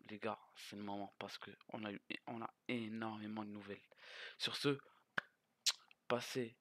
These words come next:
une bonne journée, une bonne matinée parce que chez moi, il est sept heures du matin. J'ai pas dormi avec la Gym Festa. J'étais trop, j'étais trop impatient de voir, euh, ce qu'on allait avoir. C'était, c'est incroyable. Sur ce,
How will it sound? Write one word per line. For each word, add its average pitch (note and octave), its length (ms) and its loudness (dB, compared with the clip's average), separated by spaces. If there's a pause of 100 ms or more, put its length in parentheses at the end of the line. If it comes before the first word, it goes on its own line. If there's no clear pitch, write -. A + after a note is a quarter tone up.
(160)
une A2+ 100 -2
bonne A2+ 200 0
journée, A2 360 0
une A#2+ 120 0
bonne A2+ 200 2
matinée G#2+ 360 -2
parce - 220 -8
que - 100 -4
chez - 140 2
moi, A2 220 0
il A#2 140 -4
est A2+ 40 -2
sept - 280 -4
heures G#2+ 80 0
du - 100 -8
matin. G#2 300 -4
J'ai G#2+ 160 -4
pas A2+ 180 0
dormi A2 380 0
avec G#2 320 2
la G#2 80 2
Gym G#2 160 -4
Festa. - 420 -4 (840)
J'étais G#2+ 260 -4
trop, A2 440 -2 (640)
j'étais - 260 -4
trop - 180 2
impatient A2+ 520 -2
de G#2+ 80 -10
voir, G#2+ 200 -2
euh, G#2 60 -2 (280)
ce - 80 -8
qu'on A#2 140 2
allait A2 160 4
avoir. G#2+ 480 2 (800)
C'était, G#2+ 580 -4 (380)
c'est - 680 -2
incroyable. - 560 2 (760)
Sur - 180 0
ce, E3 120 8